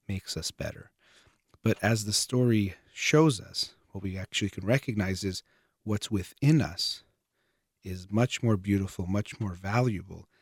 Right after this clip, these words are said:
than anything we can fake put on ourselves or pretend is on us. When we get to our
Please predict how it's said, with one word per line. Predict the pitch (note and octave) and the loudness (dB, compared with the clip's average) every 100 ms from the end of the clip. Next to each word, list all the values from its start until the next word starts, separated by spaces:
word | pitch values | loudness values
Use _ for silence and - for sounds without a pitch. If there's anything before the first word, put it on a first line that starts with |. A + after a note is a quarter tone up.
| _ _ | _ _
than | G#2+ | 0
anything | E2+ A2+ A2 A2+ G#2 | 2 2 2 0 0
we | G2 | -2
can | - | -6
fake | E2+ - A2 G#2+ - _ _ _ _ | -10 -2 0 0 -2 _ _ _ _
put | - F2+ | -6 -6
on | D#2+ | -6
ourselves | D#2+ F2 - G#2 - | -10 -12 -12 -12 -12
or | E2 | -10
pretend | - - - C3+ B2+ A2+ - _ _ _ | -10 -12 -2 2 4 2 -4 _ _ _
is | F#2 F2+ | -16 -14
on | D#2+ D#2+ | -14 -16
us. | D#2+ - - - _ _ | -14 -14 -14 -16 _ _
When | G2 | -2
we | G2 | 2
get | A#2 A#2 | 2 0
to | - | 0
our | G#2 | 0